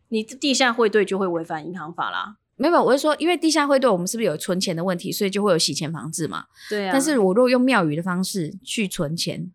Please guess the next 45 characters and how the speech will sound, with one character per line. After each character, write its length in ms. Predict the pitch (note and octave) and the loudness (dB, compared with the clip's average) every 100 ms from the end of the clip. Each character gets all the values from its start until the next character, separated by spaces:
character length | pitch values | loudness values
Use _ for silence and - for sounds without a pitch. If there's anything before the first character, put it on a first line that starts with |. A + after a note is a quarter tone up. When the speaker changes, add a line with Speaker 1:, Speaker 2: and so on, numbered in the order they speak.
| _ _ _ _ - | _ _ _ _ -4
Speaker 1:
你 100 | C4+ | -2
只 140 | C4+ | 2
要 320 | B3+ D4 C#4 _ | 2 2 -2 _
能 200 | G#3+ - | -4 0
够 140 | C4+ C4+ | 4 4
证 220 | C#4+ B3 | 2 2
明 180 | G3+ F#3+ | 0 0
出 140 | G#3+ | 0
来， 160 | G#3 F3+ | 2 0
你 100 | E3 | 0
这 140 | G#3+ | -2
其 160 | G#3 F3 | -4 -6
实 100 | F#3 | -6
还 160 | E3+ | -6
是 140 | E3 G#3+ | -4 -4
有 120 | D#3 | -4
一 60 | |
个 100 | D#3+ | -4
地 200 | F3+ G3+ | -6 -6
下 200 | F#3+ F#3+ | -4 -4
汇 160 | F3 F#3 | -2 -4
兑 220 | E3+ F#3+ | -4 -6
的 100 | D#3+ | -4
一 80 | D#3+ | -8
些 160 | F3+ E3+ | -6 -6
动 240 | F3+ D#3+ | -6 -6
作 180 | E3 F3 | -6 -8
的 80 | D#3+ | -6
话， 160 | F#3+ E3+ | -6 -4
你 120 | F3 | -4
就 100 | A#3 | -6
是 160 | C4+ C#4 - | -6 -10 -8
违 120 | F#3+ | -6
反 160 | G3 F3+ F#3 - | -2 -4 -4 -10
银 180 | F#3+ F#3+ | -12 -6
行 120 | G3 | -6
法 160 | G#3 F3 | 0 0
啦， 140 | D#3 | 0
你 80 | D#3 | -6
就 100 | D#3+ | -10
是 60 | F#3+ | -4
洗 80 | D#3+ | -2
钱 360 | F3+ A#3 C4 C4+ | 2 4 4 4
啦。 140 | B3 | 4
Speaker 2:
哦。 320 | A3+ G#3 F#3+ | 2 2 0